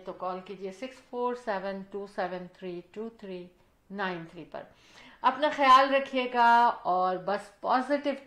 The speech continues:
thoughts के साथ जीना है, खुश रहना है, दूसरों को भी खुश रखना है, मुस्कुराते रहिए तमाम दुआओं के साथ। अहमद and Shaila Jafri, the team of two just for you,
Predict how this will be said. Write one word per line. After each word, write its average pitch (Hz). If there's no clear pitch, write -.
thoughts 226
के 220
साथ 202
जीना 208
है, 220
खुश 330
रहना 262
है, 262
दूसरों 208
को 196
भी 196
खुश 185
रखना 175
है, 170
मुस्कुराते 208
रहिए 185
तमाम 220
दुआओं 196
के 196
साथ। 175
अहमद 226
and 196
Shaila 185
Jafri, 180
the 175
team 175
of 165
two 247
just 175
for 165
you, 175